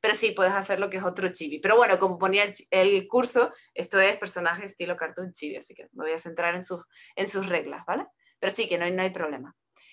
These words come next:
Vale, a ver, cuando ya terminamos todo, esto simplemente para que veáis un poquito la diferencia del cráneo masculino y femenino, ¿vale? Que es como más redondeado y sobre todo, eh, tiene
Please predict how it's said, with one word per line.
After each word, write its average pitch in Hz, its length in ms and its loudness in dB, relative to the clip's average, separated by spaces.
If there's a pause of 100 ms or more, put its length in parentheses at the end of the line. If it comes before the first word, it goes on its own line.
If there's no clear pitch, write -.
(160)
Vale, 175 440 2
a - 100 2
ver, 190 340 2 (760)
cuando 196 200 0
ya 208 140 2
terminamos 240 560 -2
todo, 277 400 2 (220)
esto 202 140 -12
simplemente 214 540 -2
para 185 160 0
que 175 80 -2
veáis 180 180 4
un 208 100 -14
poquito 202 280 -8
la 185 60 -2
diferencia 175 760 -2 (260)
del 180 280 2
cráneo 190 420 0
masculino 185 520 -4
y 175 60 -6
femenino, 226 640 -6 (800)
¿vale? 196 200 2
Que 180 80 -14
es - 80 -18
como 180 200 -4
más 180 160 2
redondeado 196 600 2
y 214 40 -8
sobre 175 340 -6
todo, 190 400 -2
eh, 180 280 4
tiene 180 460 -6